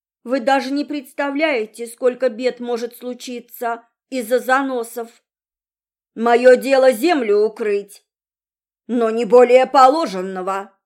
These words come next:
напомнила Агафья Леонтьевна, тихо радуясь словам девушки. «Раз с Бураном спорит, уходить пока не собирается». «Идите, девоньки,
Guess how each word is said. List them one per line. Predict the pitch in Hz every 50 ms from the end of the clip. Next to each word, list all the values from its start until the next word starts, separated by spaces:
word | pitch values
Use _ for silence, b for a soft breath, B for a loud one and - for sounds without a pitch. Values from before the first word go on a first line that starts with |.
| _ _ _ _ _ _ -
напомнила | 202 190 190 190 208 196 185 190 190 196 185 190 190 196
Агафья | 196 185 190 190 196 - - 214 190
Леонтьевна, | 190 190 196 196 190 185 185 180 180 - 208 185 190 196 190 190
тихо | 190 - 190 185 - 214 190
радуясь | 196 185 185 180 185 185 185 185 185 -
словам | - 208 190 190 185 196 190 202
девушки. | 190 196 208 202 190 175 170 180 - - _ - 175 190 190 _ _ _ _ _ _ _ _ _ _ _ _ _ -
«Раз | - 196 196 190 185 185 190
с | 185 180
Бураном | 165 180 190 190 190 190 190 190 190 190 190
спорит, | 190 - _ _ - 190 202 226 233 226 196 185 _ _ _ _ _ _ _ _ _ _ _
уходить | - 208 190 - 202 196 190 190 190 185 - -
пока | 196 185 185 196 196 190
не | 202 202
собирается». | 196 - 220 208 214 226 247 247 220 190 190 196 190 190 _ - - 208 196 202 226 _ _ _ _ _ _ _ _ _ _ _ _ _ _ _ _ -
«Идите, | 294 311 330 311 285 359 370 359 - 233 220
девоньки, | 202 190 208 214 220 208 202 214 214 220 208 - 240 233 226 226 226 226